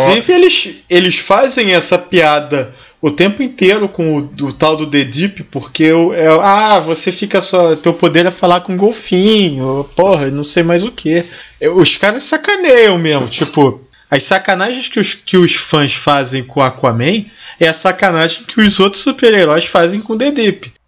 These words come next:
Speaker 1: Na porradaria, daria empate. Só que aí o The Deep ia se distrair com o golfinho passando do lado dele e o, o Aquaman ia afogar ele dentro d'água, cara. E aí no final o Aquaman ia ganhar na,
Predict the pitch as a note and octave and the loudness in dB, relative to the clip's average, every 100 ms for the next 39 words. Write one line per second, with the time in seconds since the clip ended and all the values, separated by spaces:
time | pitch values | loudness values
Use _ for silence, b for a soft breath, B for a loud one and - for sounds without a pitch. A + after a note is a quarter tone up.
0 | _ A2+ C3 F#3+ F#3+ D3+ D3+ C3+ A#2 C#3 | _ -4 -2 0 0 0 0 0 0 0
1 | E3 G#2 G#2 A#2+ B2 D#3 C#3+ A2 F#2 - | 0 0 -2 -2 0 -2 -2 -4 -4 -8
2 | - F2 b b b - - C3+ D#3 C3+ | -12 -12 b b b -10 -4 -2 0 2
3 | D3+ D#3 D3+ A#2+ C3 C#3+ D#3+ D#3 - C#3+ | 0 2 -2 0 -4 -2 -2 -2 -2 -6
4 | C3 - D#3+ C3+ C3+ C#3 C#3+ C3+ C#3 - | -8 -4 0 0 0 -2 -4 0 -2 -2
5 | C3+ C#3 C3+ C3+ B2 C3+ C3+ C3+ C3 C3 | -8 -8 -4 -4 -2 -6 -6 -4 -2 -2
6 | C3 A#2 A#2+ C#3+ D3 D3 C#3 C#3 C#3+ C#3 | -4 -2 0 0 0 -2 -4 -6 -4 -4
7 | C3 B2+ - B2 B2+ B2+ C3+ B2 A#2+ B2 | -4 -8 -10 -4 -4 -2 -2 -2 -2 -2
8 | B2 B2+ B2+ D#3 C3 A2+ A#2 A2+ A2 A#2 | 0 -2 -2 -4 -2 0 0 2 0 -2
9 | A#2 A2 G#2+ B2 F2+ E2+ E2+ - - - | -4 -6 -8 -8 -6 -6 -10 -20 -20 -20
10 | b b b G2+ A2 G2+ A2 A2+ A#2 G#2+ | b b b -4 0 0 -2 -6 -6 -2
11 | A2 A#2 A#2 A2 G#2+ - A#2 A2 G#2 G#2+ | 0 0 -2 -6 -8 -4 -6 -6 -8 -4
12 | A2 A2+ A#2+ A#2 G2+ G#2 G#2+ A2+ A#2 G#2+ | -4 -4 -2 -2 0 -2 -2 -4 -4 -4
13 | F#2+ | -6